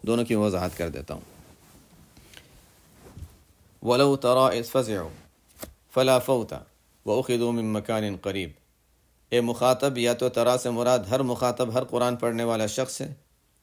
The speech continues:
یہ اس سے مراد آپ صلی اللہ علیہ وسلم ہے۔ ہم ہر شخص کو مراد لے لیتے ہیں کہ اے مخاطب،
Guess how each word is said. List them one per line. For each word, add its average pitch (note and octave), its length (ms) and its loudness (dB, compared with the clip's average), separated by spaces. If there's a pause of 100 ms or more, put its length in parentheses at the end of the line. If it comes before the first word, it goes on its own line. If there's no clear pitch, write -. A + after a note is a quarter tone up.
(360)
یہ A2 120 -2
اس A2+ 120 -4
سے C3 60 -2
مراد A#2 320 2 (680)
آپ A2+ 200 -2
صلی A#2 100 -2
اللہ A2+ 160 0
علیہ A2 520 0
وسلم F#2 480 -6
ہے۔ - 60 -18 (1500)
ہم C3 120 2
ہر D3+ 120 4
شخص D3+ 220 -2
کو D#3 100 -4
مراد C#3 220 2
لے C3+ 140 2
لیتے B2+ 260 -2
ہیں A#2 120 -10 (640)
کہ - 80 -2
اے D3+ 160 8
مخاطب، D3+ 520 0